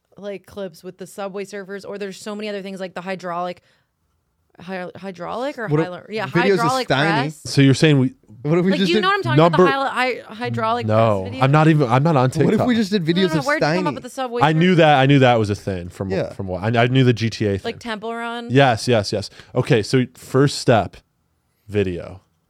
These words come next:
Speaker 2: But yeah, that's your first step is video. Okay,
Speaker 1: Yeah.
Speaker 2: we'll write that down.
Speaker 3: I don't know how to work the Blackmagic cameras.
Speaker 1: We'll teach you, Jerry. You
Speaker 3: Okay.
Speaker 1: taught me everything I
Speaker 3: True.
Speaker 1: know.
Speaker 3: Okay. So, what do you think about the branding? When you looked at the Instagram page, what did you think?
Speaker 1: I,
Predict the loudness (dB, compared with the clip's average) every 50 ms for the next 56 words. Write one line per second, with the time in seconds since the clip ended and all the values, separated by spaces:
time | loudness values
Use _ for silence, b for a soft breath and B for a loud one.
0 | _ -20 -8 -2 -2 0 0 2 0 0 0 0 -2 -2 -2 -2 -6 -4 -2 -4
1 | -4 -4 -4 -6 -6 -6 -6 -10 -10 -6 -4 -4 -4 -4 -4 -8 -10 -12 -12 -12
2 | -10 -10 -12 -12 -14 -12 -6 -2 0 0 0 0 -2 -2 -2 -4 -6 -6 -6 -4
3 | -2 0 0 2 2 2 2 4 2 2 0 -2 -2 0 0 0 0 0 -4 -6
4 | -6 -6 -8 -10 -10 -8 -8 -8 -10 -10 -10 -8 -8 -8 -10 -10 -6 -6 -6 -6
5 | -6 -6 -6 -6 -4 -4 -4 -2 -2 -4 -2 -4 -4 -4 -4 -6 -4 -2 0 0
6 | 0 0 -2 -4 -2 -2 -2 -2 -4 -8 -10 -10 -8 -8 -8 -4 0 2 2 4
7 | 4 2 0 -2 -6 -8 -10 -12 _ _ _ _ -8 -8 -4 0 0 0 0 -2
8 | -6 -12 _ _ _ _ _ _ _ _ _ _ _ -20 -14 -6 0 2 2 2
9 | 2 2 2 2 2 2 2 2 2 2 2 2 0 0 0 0 2 2 2 0
10 | 0 -2 -6 -10 -10 -10 -6 -4 0 0 2 4 4 2 2 0 -2 -2 -2 -2
11 | -4 -6 -6 -6 -6 -4 -2 -2 -4 -2 -2 -4 -6 -6 -6 -10 -10 -12 -12 -14
12 | -14 -14 -18 -20 -20 _ _ _ _ _ -10 -8 -8 -8